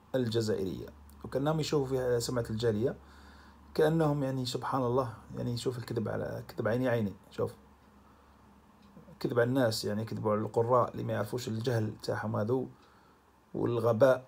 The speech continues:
والاستحمار، آه، الشعب. شوفوا الفيديو الأصلي، شوف الفيديو الأصلي خوتي،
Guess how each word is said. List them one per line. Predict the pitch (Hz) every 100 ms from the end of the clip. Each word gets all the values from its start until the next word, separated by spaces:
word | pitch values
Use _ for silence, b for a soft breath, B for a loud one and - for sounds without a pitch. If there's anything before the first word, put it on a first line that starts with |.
| -
والاستحمار، | 131 123 - 120 131 120 123
آه، | 113 107 - -
الشعب. | - - 113 90 - -
شوفوا | - 135 123 113 104 135
الفيديو | 127 165 160
الأصلي، | 147 151 113 147
شوف | - 131 123 - - - _ -
الفيديو | 117 120 117
الأصلي | 120 - 64 -
خوتي، | - 131 - -